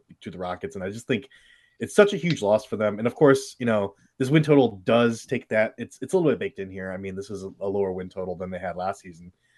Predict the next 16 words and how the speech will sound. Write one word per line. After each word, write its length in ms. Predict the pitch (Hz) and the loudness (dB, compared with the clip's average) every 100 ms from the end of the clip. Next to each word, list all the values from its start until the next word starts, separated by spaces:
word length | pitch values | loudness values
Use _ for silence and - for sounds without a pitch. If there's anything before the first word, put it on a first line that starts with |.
| _ - | _ -10
uh, 60 | 87 | -6
I 140 | 87 | -6
believe. 340 | 85 87 90 - | -6 -10 -12 -4
But, 260 | 92 90 _ _ _ - | -4 -4 _ _ _ -8
um, 400 | 92 85 82 87 _ _ | -6 -6 -10 -16 _ _
you 160 | 143 135 | -2 0
know, 80 | 104 | 2
when 180 | 120 139 | 4 4
they 100 | 120 | 4
blew 260 | 123 180 | 2 4
that 360 | 165 143 - - | 6 6 4 -4
play-in 300 | 123 117 101 | -4 -4 -4
game 220 | 107 101 | -6 -4
with 140 | 101 | -4
the 60 | 95 | -6
Bulls, 440 | 87 95 92 90 | -6 -4 -4 -8